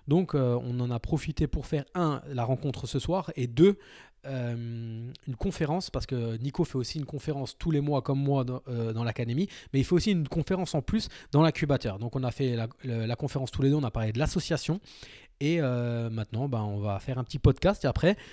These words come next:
Nico a eu, euh, la bonne idée de nous inscrire dans un coach, un coaching de, euh, collectif à deux en fait, hein. Coaching, bah, particulier, mais en fait on va faire à deux. On a pris pour deux, euh, de boxe. Donc ça c'est cool. On avait le choix entre aller boire des bières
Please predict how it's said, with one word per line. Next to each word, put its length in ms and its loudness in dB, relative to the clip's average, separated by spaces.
Nico 220 8
a 80 8
eu, 180 10
euh, 420 6
la 100 2
bonne 200 12
idée 360 10
de 120 2
nous 200 6
inscrire 260 0
dans 220 4
un 340 2
coach, 420 -2
un 160 0
coaching 560 0
de, 120 2
euh, 720 2
collectif 560 2
à 80 -6
deux 180 2
en 80 0
fait, 220 -4
hein. 220 -4
Coaching, 380 0
bah, 280 -4
particulier, 600 4
mais 120 2
en 100 0
fait 160 -2
on 60 -4
va 80 2
faire 180 -2
à 60 2
deux. 100 0
On 160 2
a 60 0
pris 160 -6
pour 160 -2
deux, 120 8
euh, 140 6
de 120 12
boxe. 360 4
Donc 140 -4
ça 80 -4
c'est 140 -2
cool. 240 4
On 60 -2
avait 100 8
le 60 4
choix 120 2
entre 140 0
aller 140 4
boire 180 4
des 120 6
bières 460 0